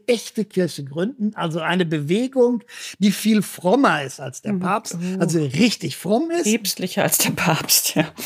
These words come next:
Speaker 1: Die sind aber total basic. Frauen predigen. Frauen
Speaker 2: Mhm.
Speaker 1: sind Diakone, Frauen spielen eine große Rolle. Es ist keineswegs so, dass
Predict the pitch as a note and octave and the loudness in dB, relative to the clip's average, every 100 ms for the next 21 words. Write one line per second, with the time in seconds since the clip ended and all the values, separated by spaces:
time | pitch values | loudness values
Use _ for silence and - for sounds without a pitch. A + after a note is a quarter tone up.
0 | - - - - G#3+ F3 C4+ - A3+ A3 | -10 -10 -8 2 4 6 4 4 4 4
1 | F#3+ F#3+ G3 F#3 E3+ D3+ F3+ A#3+ - D#4+ | 4 2 0 2 2 2 4 4 4 2
2 | D#4 - - - _ - F3+ G3 A#3+ D4 | 0 -6 -20 -20 _ -4 2 4 6 4
3 | C#4 - D#3 F3+ B3 C4+ F4 - _ - | 2 0 2 4 4 0 -4 -12 _ -6
4 | F3+ G3 G#3+ F#3+ F#3 D3 C#3 G#3+ C4+ C4+ | 2 6 6 4 2 0 2 4 4 2
5 | C4 C#4 B3+ - F3 G3 G#3+ - F#3 D#3+ | -2 -2 -2 -2 0 2 0 0 0 0
6 | D#3 D3+ F#3+ C4+ C4 G#3+ F#3+ G#3+ F#3 - | 0 2 4 4 4 4 4 4 0 -4
7 | - F3+ F#3 - A3 C#4 A#3+ F3+ C4+ - | -4 -2 0 2 4 4 4 4 2 2
8 | G#3 F3 E3+ | 2 2 0